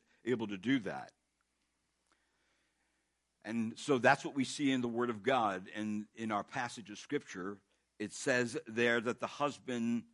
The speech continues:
in the same way, that means in the same way,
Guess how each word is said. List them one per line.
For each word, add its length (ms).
in 280
the 100
same 520
way, 580
that 180
means 280
in 100
the 80
same 380
way, 560